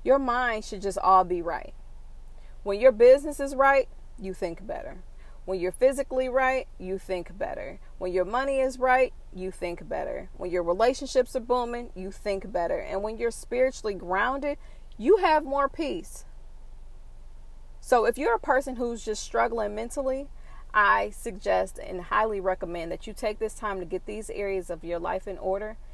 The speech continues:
because I promise you, once all of this stuff is done with this whole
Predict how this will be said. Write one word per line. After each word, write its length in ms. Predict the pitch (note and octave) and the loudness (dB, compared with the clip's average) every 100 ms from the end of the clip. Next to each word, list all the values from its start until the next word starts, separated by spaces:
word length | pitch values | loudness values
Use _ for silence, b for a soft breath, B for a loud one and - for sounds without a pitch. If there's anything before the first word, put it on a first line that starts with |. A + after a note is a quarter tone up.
| b | b
because 180 | G3 G3+ | -6 0
I 140 | G3 | 2
promise 560 | F#3+ - A3 G3+ G3 - | 2 4 4 4 -2 -6
you, 100 | E3 | -6
once 300 | D#3+ F#3+ - | -2 -4 -2
all 240 | - G#3+ A3 | 2 2 2
of 100 | G3+ | -4
this 120 | G#3 | -8
stuff 240 | - G#3 | -4 -4
is 120 | G#3 F#3+ | -4 -4
done 260 | G3 G3+ | -4 -4
with 140 | F#3+ F#3 | -6 -6
this 160 | F3+ | -6
whole 480 | - G3+ G#3 G3+ | 0 0 2 -2